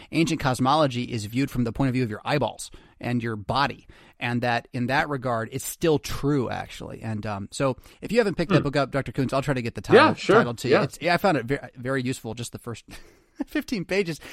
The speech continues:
Speaker 1: is so useful, I'm still pondering it, and I plan to get back to it, uh, sometime in the future.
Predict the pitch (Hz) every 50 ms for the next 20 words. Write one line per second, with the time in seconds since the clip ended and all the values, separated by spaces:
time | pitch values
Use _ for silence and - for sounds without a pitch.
0 | - - - 170 160 143 - - - 226 233 247 240 190 190 - - 165 156 147
1 | - - 143 143 131 - - - 170 143 - - - - 170 180 170 139 113 107
2 | 104 - - 80 - - - - 117 123 120 - - 127 123 117 110 107 104 98
3 | 110 104 107 - - 101 98 - - - - - - - - - 107 104 - 117
4 | 107 113 107 107 107 101 98 - - 110 104 - - 98 95